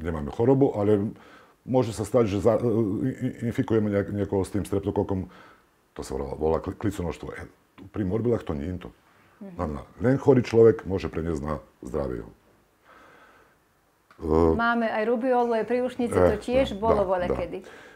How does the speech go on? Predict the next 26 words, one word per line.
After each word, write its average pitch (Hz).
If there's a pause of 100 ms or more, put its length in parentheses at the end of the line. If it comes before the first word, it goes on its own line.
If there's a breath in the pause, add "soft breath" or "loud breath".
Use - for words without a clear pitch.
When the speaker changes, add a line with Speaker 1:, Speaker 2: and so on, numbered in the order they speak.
(120)
Speaker 1:
Znamená, 143
tu 147
sa, 135
to, 135
to, 135
o, 113
o, - (1120)
už -
to, 113
toto 113
je 110
menej, 101
znam-, 90
znamená, 104
teraz 113
máme 110
tú 107
kompletnú 98
vakcínu 104
pre, 95 (320)
pre 95
tie 98
tri, 90
o, 71
o, 69 (920)
choroby. 110